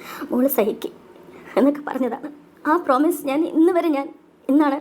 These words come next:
I had to break because my silence is misunderstood. My silence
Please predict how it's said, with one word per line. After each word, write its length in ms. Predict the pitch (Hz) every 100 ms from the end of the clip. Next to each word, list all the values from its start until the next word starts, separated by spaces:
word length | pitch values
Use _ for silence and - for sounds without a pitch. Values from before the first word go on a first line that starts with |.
| -
I 40 | 226
had 100 | 233 -
to 60 | 262
break 160 | - - 269
because 240 | 359 349 - - - - - 269
my 60 | 262
silence 300 | 233 247 294 311
is 60 | 240
misunderstood. 580 | - 240 240 240 202 - - - - - - - - - -
My 80 | 247 -
silence 260 | 247 294